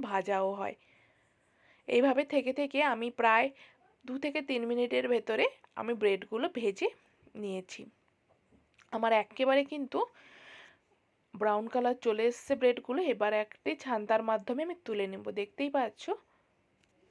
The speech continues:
তো বন্ধুরা, এইভাবে গরম গরম পরিবেশন করতে পারো ব্রেডের রোল পকোড়া। তো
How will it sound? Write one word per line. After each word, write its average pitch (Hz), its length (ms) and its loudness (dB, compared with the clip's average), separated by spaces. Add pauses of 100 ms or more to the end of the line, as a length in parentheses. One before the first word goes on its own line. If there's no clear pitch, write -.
(800)
তো - 80 -2
বন্ধুরা, 320 400 0 (720)
এইভাবে 247 520 0 (160)
গরম 202 340 2
গরম 233 320 2
পরিবেশন 226 560 -2
করতে 247 360 -2
পারো 220 300 0 (640)
ব্রেডের 214 460 0 (240)
রোল 214 240 6 (280)
পকোড়া। 190 420 0 (520)
তো 294 80 2